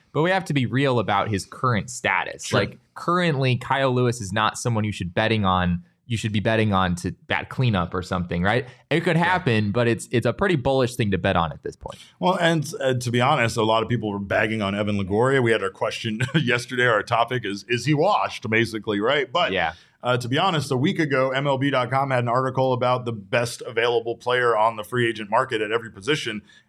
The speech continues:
Speaker 2: He was the best available third baseman. I
Speaker 1: Right.
Speaker 2: know it's after a lot of the top third basemen have already been signed, but they're, like, center field, there wasn't a lot of options out there to begin with in the first place.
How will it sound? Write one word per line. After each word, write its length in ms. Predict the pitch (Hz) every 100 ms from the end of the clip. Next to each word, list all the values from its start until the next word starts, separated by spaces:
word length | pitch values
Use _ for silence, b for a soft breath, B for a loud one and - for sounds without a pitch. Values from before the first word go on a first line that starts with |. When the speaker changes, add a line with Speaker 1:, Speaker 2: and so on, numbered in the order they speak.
| _ -
Speaker 2:
He 200 | - 151
was 340 | 113 120 107
the 60 | 90
best 240 | - 120 107
available 340 | 110 110 107
third 240 | 101 117
baseman. 480 | 107 110 104 95 87
I 100 | 87
Speaker 1:
Right. 80 | 98
Speaker 2:
know 180 | 87 113
it's 180 | 107 95
after 380 | 104 107 - 104
a 80 |
lot 220 | 101 107 107
of 160 | 101
the 120 | 101
top 320 | 101 120 110 113
third 140 | 107
basemen 320 | 107 110 113
have 80 | 104
already 240 | 104 104 101
been 160 | 95
signed, 580 | 95 151 170 117 107 101
but 300 | 143 117 - b b -
they're, 300 | 123 113 107
like, 180 | 123 131
center 300 | - 147 123
field, 360 | 143 156 -
there 100 | 117 117
wasn't 280 | 139 120
a 40 | 117
lot 200 | 110 101
of 80 | 98
options 420 | 104 104 - 95
out 200 | 95 92
there 100 | 95
to 80 | 92
begin 300 | 92 92 92
with 140 | 92
in 80 | 92
the 80 | 87
first 280 | 95 90 90
place. 280 | 87 85